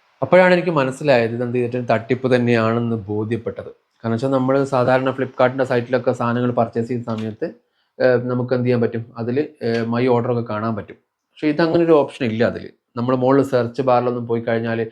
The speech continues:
നമുക്ക് സെർച്ച് ചെയ്യാനുള്ള ഓപ്ഷൻ, സെർച്ച് ചെയ്യാനുള്ള, ഈ ടൈപ്പ് ചെയ്യാനുള്ള ഓപ്ഷൻ ഉണ്ട്, പക്ഷേ സെർച്ച് ചെയ്യാനുള്ള ഓപ്ഷൻ ഇല്ല. അപ്പോൾ ഇതുപോലെ പല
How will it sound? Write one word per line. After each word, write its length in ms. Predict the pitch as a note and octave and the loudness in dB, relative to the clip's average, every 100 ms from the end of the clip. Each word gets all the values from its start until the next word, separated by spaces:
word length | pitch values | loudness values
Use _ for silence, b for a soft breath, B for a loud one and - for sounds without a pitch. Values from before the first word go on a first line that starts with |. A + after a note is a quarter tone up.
| B B | B B
നമുക്ക് 260 | - A#2 A#2 A2+ | -6 -2 -2 0
സെർച്ച് 280 | A2 G2+ - | 0 0 -2
ചെയ്യാനുള്ള 260 | A2+ G#2 G2 | -2 -2 -4
ഓപ്ഷൻ, 220 | - G#2 - - | -8 -14 -10 0
സെർച്ച് 340 | B2+ B2 - - | 0 0 -4 4
ചെയ്യാനുള്ള, 360 | E3 E3 F3 F#3+ | 6 6 4 4
ഈ 200 | C3+ C3+ B2+ | 2 2 2
ടൈപ്പ് 280 | C3+ C#3+ D#3 | 4 4 2
ചെയ്യാനുള്ള 260 | G3 D#3 B2+ A2 | 0 2 2 0
ഓപ്ഷൻ 160 | - | -4
ഉണ്ട്, 120 | A2 A2 | -8 -8
പക്ഷേ 180 | A#2+ A#2 | -8 -4
സെർച്ച് 240 | C3 B2+ | -4 -4
ചെയ്യാനുള്ള 240 | - A#2+ G2+ | -8 -6 -6
ഓപ്ഷൻ 200 | - - G#2 | -10 -12 -12
ഇല്ല. 80 | F2+ - b b b b - | -12 -16 b b b b -4
അപ്പോൾ 180 | C#3 F3+ | 4 6
ഇതുപോലെ 360 | E3+ F3 F#3+ F#3 D#3+ | 6 4 6 4 4
പല 140 | D3+ | 2